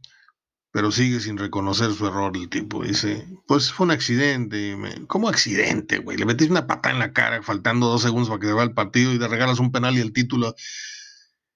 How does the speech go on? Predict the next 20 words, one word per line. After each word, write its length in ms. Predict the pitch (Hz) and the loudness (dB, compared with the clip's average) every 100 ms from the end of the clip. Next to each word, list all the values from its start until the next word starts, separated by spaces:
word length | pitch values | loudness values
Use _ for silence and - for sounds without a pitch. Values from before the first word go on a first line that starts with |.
| _ | _
Y 100 | - | 4
dice, 420 | 127 131 160 156 _ _ | 4 6 2 2 _ _
"A-, 160 | 117 - | -4 0
algo 200 | 147 180 | 2 2
que 80 | 180 | 2
me 80 | 151 | 2
sorprendió 400 | 127 127 139 151 | 2 0 4 2
es 60 | 156 | 2
que 180 | 165 - | -4 0
ese 240 | 147 165 | 2 2
tema 280 | 151 147 147 | 0 0 0
no 120 | 143 | 0
se 120 | 131 127 | -2 0
toca 280 | 127 123 | -2 0
en 100 | 123 | 0
la 80 | 110 | 2
mesa, 460 | 104 113 - - - | 2 4 2 0 -4
en 160 | 117 104 | 0 2
mi 140 | 101 | 2
casa". 480 | - - - 127 | 0 2 0 -2